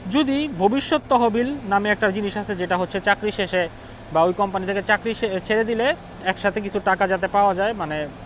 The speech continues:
একেবারে জিরো হাতে না বেরোয়। So সেই জন্য একটা সিস্টেম আছে যেটাকে বলা হয় ভবিষ্যৎ ব্যবস্থা। So এইখানে কর্মচারী কিছু টাকা প্র-, প্রতি মাসে বেতন থেকে জমা করতে পারে। এছাড়া কর্মচারী যদি, দেখো আরও কি কি করে,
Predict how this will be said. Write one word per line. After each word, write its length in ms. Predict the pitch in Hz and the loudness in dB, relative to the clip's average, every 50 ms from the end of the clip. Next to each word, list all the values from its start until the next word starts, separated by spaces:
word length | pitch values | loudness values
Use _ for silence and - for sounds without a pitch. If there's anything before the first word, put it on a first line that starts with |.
| - - - - - - | -16 -16 -16 -16 -8 -2
একেবারে 400 | 170 175 - 196 185 190 190 185 | -2 -2 0 2 4 4 4 4
জিরো 240 | 170 175 208 202 202 | 4 2 2 4 4
হাতে 200 | 202 196 190 202 | 2 2 0 0
না 160 | 196 202 202 | 0 0 0
বেরোয়। 260 | 190 190 196 214 208 208 220 | 0 0 0 -2 -2 -4 -4
So 60 | 214 | -2
সেই 160 | - 240 240 | 2 2 2
জন্য 180 | 226 240 233 240 | 2 2 0 0
একটা 160 | 214 220 208 | -2 -2 -4
সিস্টেম 360 | - - 196 - - 226 208 | -4 -6 -6 -4 -2 -2 -2
আছে 200 | 214 202 220 202 | -2 -2 -2 -2
যেটাকে 260 | 180 180 180 190 180 | -2 0 0 0 0
বলা 200 | 185 196 190 185 | 0 0 2 2
হয় 100 | 185 190 | 2 2
ভবিষ্যৎ 400 | 175 165 170 180 185 - 208 190 | 0 0 0 0 -2 -2 -2 -2
ব্যবস্থা। 380 | 175 180 170 170 160 - 185 175 - | -2 -2 -2 -2 -4 -4 -6 -4 -2
So 140 | 185 180 170 - - - - - - - | -2 -2 -4 -4 -10 -18 -18 -16 -8 -2
এইখানে 380 | 202 220 240 - 269 247 247 226 | 2 2 2 4 4 2 2 4
কর্মচারী 480 | - 240 240 240 247 240 262 240 240 | 4 4 4 4 2 0 0 -2 -2
কিছু 200 | 220 226 220 220 | -2 -4 -6 -2
টাকা 340 | 202 - 208 202 - 233 233 | 2 2 2 4 4 2 0
প্র-, 160 | 208 220 214 202 - | 2 0 -4 -2 0
প্রতি 200 | 220 220 214 233 | -2 -2 0 0
মাসে 200 | 220 202 180 - | -2 -2 -2 0
বেতন 280 | 180 190 190 190 208 196 | 0 0 0 0 0 -2
থেকে 200 | 185 196 185 175 | -2 -2 0 0
জমা 240 | 170 185 190 196 190 | 0 0 0 0 0
করতে 240 | 196 202 185 - | -2 -2 -2 -2
পারে। 280 | 175 170 160 160 160 170 - - - - - - - | 0 0 0 0 0 -4 -6 -10 -18 -18 -14 -8 -4
এছাড়া 360 | 233 240 - 262 240 226 226 | 0 4 6 6 6 6 4
কর্মচারী 520 | 220 - 233 226 233 233 226 247 240 233 | 4 2 0 0 0 0 0 0 0 0
যদি, 300 | 220 226 233 220 233 220 214 - - - - - - - - - - - - - - - - - - - - - 165 | 0 0 0 0 0 -2 -4 -6 -12 -18 -18 -18 -18 -18 -18 -18 -18 -18 -18 -18 -18 -18 -18 -18 -18 -16 -14 -6 0
দেখো 200 | 170 202 202 269 | 2 2 6 6
আরও 160 | 226 214 214 | 6 6 6
কি 160 | 208 - 240 220 | 4 2 -2 -4
কি 120 | 233 233 | -4 0
করে, 300 | 202 214 196 190 196 208 | 2 4 6 6 4 2